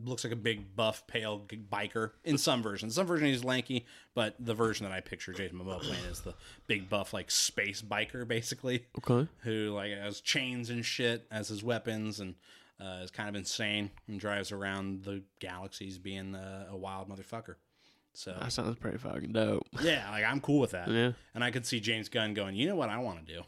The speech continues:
Speaker 1: <laughs> Lobo." And honestly, hate to say it, Jason Momoa, you could be the guy. 'Cause they kind of played, uh, Aquaman as, like,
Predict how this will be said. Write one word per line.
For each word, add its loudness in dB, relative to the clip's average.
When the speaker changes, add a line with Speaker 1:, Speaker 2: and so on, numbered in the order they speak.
Speaker 1:
<laughs> -2
Lobo." 2
And 2
honestly, 2
hate 6
to 4
say 4
it, 2
Jason 6
Momoa, 8
you 2
could 0
be 4
the 2
guy. 2
'Cause 0
they 4
kind 2
of -2
played, 2
uh, -2
Aquaman 0
as, -6
like, -4